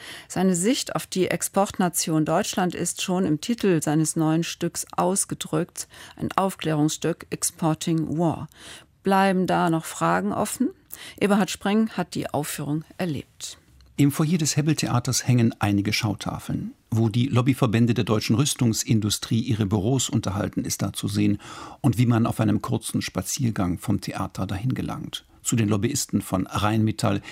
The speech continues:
Speaker 2: E A D S und vielen anderen. Kurioserweise hat aber der Maschinenpistolenhersteller Heckler und Koch, so die dann folgende Erklärung in der Aufführung, auf eine eigene Vertretung in der deutschen Hauptstadt bislang verzichtet.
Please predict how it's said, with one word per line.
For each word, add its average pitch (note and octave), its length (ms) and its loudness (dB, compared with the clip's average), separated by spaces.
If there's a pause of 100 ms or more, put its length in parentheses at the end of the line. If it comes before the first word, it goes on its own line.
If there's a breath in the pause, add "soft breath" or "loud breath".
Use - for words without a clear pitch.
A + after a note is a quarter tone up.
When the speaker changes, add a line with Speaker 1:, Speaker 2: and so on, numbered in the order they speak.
(140 loud breath)
Speaker 2:
E B2+ 140 4
A G#2+ 100 0
D G#2 160 -2
S - 400 -4
und G2+ 180 -2
vielen D#3 300 -4
anderen. A2 480 -6 (680 loud breath)
Kurioserweise E3+ 720 2
hat D3 160 -2
aber B2+ 240 -2
der G#2 120 0
Maschinenpistolenhersteller B2 1500 0
Heckler A2+ 380 -4
und - 160 -4
Koch, - 260 -2 (320 loud breath)
so B2 160 0
die G2+ 120 -4
dann F#2+ 160 0
folgende A#2 420 0
Erklärung A#2 580 0
in A2 140 0
der - 120 2
Aufführung, C3 460 0
auf - 100 0
eine A#2 260 0
eigene B2 260 4
Vertretung B2+ 520 0
in C3 60 2
der A#2 100 0
deutschen G#2 360 0
Hauptstadt - 480 -4
bislang F#2+ 400 -2
verzichtet. - 640 -8